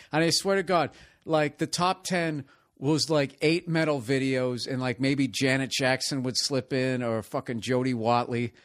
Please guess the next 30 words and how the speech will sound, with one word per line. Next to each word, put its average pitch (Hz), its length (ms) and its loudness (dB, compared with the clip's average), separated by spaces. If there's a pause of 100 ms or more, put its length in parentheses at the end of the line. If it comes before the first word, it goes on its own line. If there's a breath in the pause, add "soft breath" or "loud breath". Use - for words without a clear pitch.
(220 soft breath)
There'd 127 120 -2
be, 143 100 4
like, 131 100 2
one 135 220 4
R 151 220 4
and 143 160 0
B 143 180 2
thing 127 400 0
and, 117 260 0
uh, 110 480 4
and 117 140 0
then 123 140 2
some, 127 240 2
like, 117 180 2
New 120 160 2
Kids 123 300 -4
on 120 100 -4
the 110 80 -4
Block 110 380 2
thing 90 220 -2 (100)
or 101 80 -8
something - 240 -4
like 110 160 -4
that. 120 180 2
And 117 160 2
then 127 100 2
the 120 100 0
rest 147 360 2
of 107 140 -6
it 107 160 -6